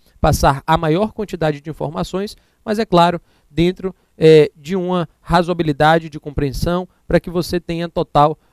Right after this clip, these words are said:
é, entendimento da nossa disciplina, ok? Então, vamos começar com os macetes jurídicos. Na tela, olhe lá. O primeiro tópico sobre o qual eu quero falar aqui diz respeito aos macetes jurídicos. Afinal de contas, não dá para você chegar na prova de direito constitucional,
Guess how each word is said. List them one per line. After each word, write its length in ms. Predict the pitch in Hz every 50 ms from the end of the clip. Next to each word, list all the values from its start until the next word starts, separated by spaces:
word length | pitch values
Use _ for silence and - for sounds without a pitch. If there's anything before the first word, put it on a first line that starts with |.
| _ _
é, 220 | - 147 151 156 -
entendimento 560 | 165 165 - 165 160 160 151 147 151 147 -
da 140 | 143 156 151
nossa 260 | 143 135 131 - 147
disciplina, 500 | - - 160 156 - 135 131 120 117 _ _ _
ok? 400 | - 127 - - 190 214 240 214 - _ _ _ _ _ _
Então, 300 | _ 185 202 226 247 - _ _
vamos 380 | - 147 185 208 220 220 - -
começar 480 | _ 214 208 175 156 - 180 185 180
com 80 | - -
os 140 | 190 175 -
macetes 580 | 190 185 151 - - - 190 202 196 - 196
jurídicos. 540 | 175 185 190 147 143 131 - - - 127 120
Na 120 | 147 175 165
tela, 280 | - 170 165 156 170
olhe 100 | 185 185
lá. 240 | 175 165 143 117 110 - _ _ _ _
O 60 | 175
primeiro 320 | 202 202 220 254 240 233
tópico 420 | - _ 185 180 175 - - - 156
sobre 300 | - - 180 175 175 165
o 60 | 147
qual 180 | - - 160 156
eu 60 | 156
quero 200 | - 160 156 151
falar 260 | - - 143 135 127
aqui 280 | 127 - - 196 208 185 - _ _ _ _ _
diz 140 | _ 165 175
respeito 520 | 202 208 196 - - - - 190 196 - 202
aos 280 | 185 190 180 - - _
macetes 800 | - 180 190 190 180 - - - 170 170 170 - - - - - _
jurídicos. 560 | 143 - 185 180 147 131 113 - _ 139 143
Afinal 300 | 196 190 - 220 208 202
de 100 | 185 196
contas, 440 | - 202 214 220 214 214 196 - - - _ _ _
não 160 | - 202 208
dá 120 | 196 220 226
para 120 | 226 220
você 240 | 214 214 - - 190
chegar 380 | - - 180 156 156 131 135 147
na 160 | 160 170 156
prova 580 | - _ _ - 170 190 214 240 233 190 185
de 100 | 156 151
direito 400 | 165 151 156 143 147 147 - -
constitucional, 840 | - _ 156 143 - - _ - - 139 131 131 147 165 180 170 131